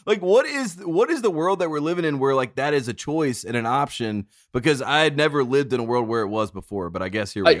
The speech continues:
Speaker 2: y-, yeah, and, and I, and for me, it, it, wh-, what's especially confusing is I wanna blame it all on the Zoomers, because that's, that's where I'm at as a, as a guy,
Speaker 1: <laughs> Yeah,
Speaker 2: as I, as I
Speaker 1: exactly.
Speaker 2: age in this society. I wanna blame
Speaker 1: Yes.
Speaker 2: every, uh,
Speaker 1: Blame the youth.
Speaker 2: ev-
Speaker 1: That's what people do.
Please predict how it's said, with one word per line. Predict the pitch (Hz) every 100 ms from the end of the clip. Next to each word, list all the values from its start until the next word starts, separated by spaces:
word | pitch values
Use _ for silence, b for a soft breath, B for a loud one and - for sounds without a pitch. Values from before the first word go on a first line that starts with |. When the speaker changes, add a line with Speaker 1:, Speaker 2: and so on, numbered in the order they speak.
| 170
Speaker 2:
y-, | - - -
yeah, | 185 190
and, | 151 170 170
and | 175
I, | 180 165 -
and | 160 151
for | 170
me, | 170 196
it, | 180 147 -
it, | 147 139
wh-, | 147 143
what's | 147 139 -
especially | 143 - 175 - 147
confusing | 135 135 131 127
is | 123
I | 127
wanna | 131 147
blame | 127 131 131
it | 120
all | 117
on | 120
the | 107
Zoomers, | 107 107 127 139 - -
because | 120 107 113
that's, | 110 110 - -
that's | - 113 -
where | 120
I'm | 110
at | 104 104 117
as | 113 104
a, | 104 101 101 _ b _
as | 117
a |
guy, | 110 110
Speaker 1:
<laughs> | 113
Yeah, | 110
Speaker 2:
as |
I, | 110
as |
I | 214
Speaker 1:
exactly. | 196 143 170 113
Speaker 2:
age | 113
in | 117
this | 120 -
society. | 123 131 127 131 135
I | 107
wanna | 117 107
blame | 87 107
Speaker 1:
Yes. | 107
Speaker 2:
every, | 110 110 117 113 110
uh, | 104 101
Speaker 1:
Blame | 127 165
the | 156
youth. | 147 175
Speaker 2:
ev- | 131
Speaker 1:
That's | 120
what | 147
people | 143 135
do. | 127 165 107 151